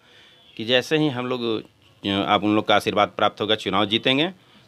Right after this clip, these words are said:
तो सर्वप्रथम हम लोग बाज़ार को मॉडल बाज़ार के रूप देंगे, जिसमें सामुदायिक शौचालय होगा,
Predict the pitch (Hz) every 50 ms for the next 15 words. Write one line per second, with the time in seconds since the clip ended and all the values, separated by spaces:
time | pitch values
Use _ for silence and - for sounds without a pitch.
0 | - - - - 98 98 98 95 92 - - 120 117 113 113 - 117 107 - 123
1 | 120 110 104 104 92 95 95 95 101 101 98 - 101 95 95 98 101 101 98 95
2 | 98 98 101 - - 104 101 101 92 101 98 101 101 104 107 98 90 - 101 98
3 | 90 - 98 92 92 90 95 95 - - 101 92 - 95 92 98 98 95 90 92
4 | 92 92 92 90 92